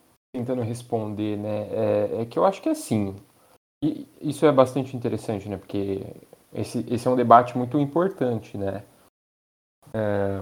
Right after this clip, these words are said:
obviamente, uma pessoa quando ela tá, quando ela tem a intenção de escrever alguma coisa, ela tem que ter em vista que ela precisa ser acessível pras pessoas, né, é, em que pese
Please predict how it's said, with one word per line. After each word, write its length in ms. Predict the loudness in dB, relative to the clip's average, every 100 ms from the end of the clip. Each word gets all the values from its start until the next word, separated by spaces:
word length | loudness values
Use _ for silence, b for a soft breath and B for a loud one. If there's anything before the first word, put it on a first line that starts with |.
| 8
obviamente, 600 | 8 10 6 6 0 -2
uma 100 | -2
pessoa 300 | -2 -2 0
quando 140 | 2
ela 300 | 6 6 6
tá, 340 | 0 -4 4 4 4 -4 -6
quando 160 | 2 6
ela 140 | 6
tem 180 | 4 -2
a 80 | -4
intenção 400 | -6 -4 -2 -4
de 60 |
escrever 420 | -6 -6 -4 -2
alguma 340 | -2 -4 -6 -10
coisa, 640 | -2 0 2 0 -6 -12 -14 -20 -20 -18
ela 300 | -4 0 2 0 -2
tem 200 | 0 0
que 400 | 0 -2 0 -2 -2
ter 140 | 0 2
em 140 | 0
vista 440 | 0 -2 -2 -6
que 100 | -4
ela 320 | 2 2 2 -8 _ -20 _ _ _
precisa 460 | -2 0 0 2 2
ser 220 | 4 6
acessível 500 | 4 2 -6 -6 -6
pras 220 | -6 -8
pessoas, 560 | -6 -6 0 0 0 -2
né, 200 | -4 -4 -8 B B B B B B B B _ _ _ _ _ _
é, 320 | 8 12 12 10
em 100 | 2
que 100 | 0
pese 760 | 10 12 12 10 6 6 4